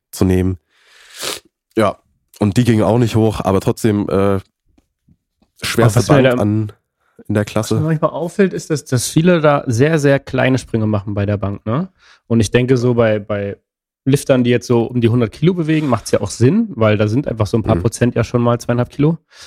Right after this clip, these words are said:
Speaker 2: Aber ich finde das krass, wie so zweihunderter Bencher auch nur so fünf Kilo Sprünge machen. Ich würde einfach, also mindestens siebeneinhalb. Also ich fühle mich dann, ich mach meistens so siebeneinhalb, dann fünf Kilo. Und, äh,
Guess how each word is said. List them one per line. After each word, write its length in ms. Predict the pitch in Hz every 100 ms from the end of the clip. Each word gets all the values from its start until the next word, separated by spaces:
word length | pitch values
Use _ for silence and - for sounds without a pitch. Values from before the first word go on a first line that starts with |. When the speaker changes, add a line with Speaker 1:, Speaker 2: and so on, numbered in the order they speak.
| -
Speaker 2:
Aber 120 | - 113
ich 60 |
finde 100 | 143
das 80 | 139
krass, 300 | - 147 -
wie 80 | 139
so 120 | 123 123
zweihunderter 580 | - 123 131 185 151 113
Bencher 600 | 110 117 - 135 127 _ -
auch 160 | -
nur 120 | - 117
so 100 | 113
fünf 240 | - 131
Kilo 260 | - 160 165
Sprünge 320 | - 113 104
machen. 360 | 101 98 143 - _ _ - - - - - -
Ich 100 | -
würde 200 | 113 -
einfach, 300 | 110 - - _ _ _ _
also 160 | - 98
mindestens 540 | 98 139 180 - 127
siebeneinhalb. 460 | 139 127 110 107 -
Also 120 | 113
ich 80 | 139
fühle 100 | 165
mich 120 | 147
dann, 240 | 143 123
ich 100 | 117
mach 120 | 117 120
meistens 400 | 120 147 139 -
so 80 |
siebeneinhalb, 440 | 123 127 165 135 131
dann 120 | 110
fünf 240 | - 170 -
Kilo. 320 | 190 196 226 _ _ _ _ _ _ _ _ _ _ _
Und, 880 | 123 120 120 123 120 117 113 - -
äh, 640 | 117 113 110 110 107 107